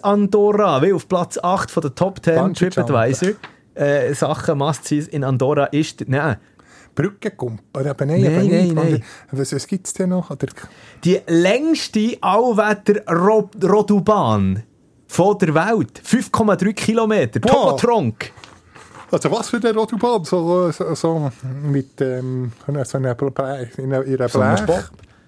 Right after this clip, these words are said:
Speaker 1: Ja, nein, es sieht aber recht, es sieht aber
Speaker 2: Röhre
Speaker 1: recht
Speaker 2: drin.
Speaker 1: Nein, ich glaub nicht. Du hast wirklich so wie ein, wie ein Holzgerüst da noch.
Speaker 2: Ja.
Speaker 1: Also es sieht recht fancy aus. Unbedingt, unbedingt mal,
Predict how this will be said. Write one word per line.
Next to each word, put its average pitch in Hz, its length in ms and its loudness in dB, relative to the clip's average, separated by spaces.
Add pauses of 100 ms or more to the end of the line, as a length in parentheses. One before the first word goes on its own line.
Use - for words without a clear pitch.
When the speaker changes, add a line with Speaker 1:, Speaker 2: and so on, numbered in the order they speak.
(200)
Speaker 1:
Ja, 143 120 2
nein, 247 160 2
es - 60 -4
sieht 190 160 -4
aber 202 160 0
recht, 202 240 -2
es 196 120 -8
sieht - 160 -10
aber 202 160 2
Speaker 2:
Röhre 190 140 2
Speaker 1:
recht 190 140 -2
Speaker 2:
drin. 107 380 -4 (180)
Speaker 1:
Nein, 202 500 2
ich 254 60 -4
glaub 185 200 0
nicht. 226 360 -2
Du 180 40 0
hast 160 60 0
wirklich 185 320 -2
so 196 120 -2
wie 202 40 0
ein, 170 240 0
wie 165 80 -2
ein 185 100 0 (160)
Holzgerüst 180 800 -2
da 127 120 0
noch. 98 260 -4
Speaker 2:
Ja. 127 240 0 (180)
Speaker 1:
Also 139 140 0
es - 60 -8
sieht 170 100 0
recht 175 240 -2
fancy 196 340 0
aus. 151 80 2
Unbedingt, 180 380 0
unbedingt 165 440 -2
mal, 151 300 0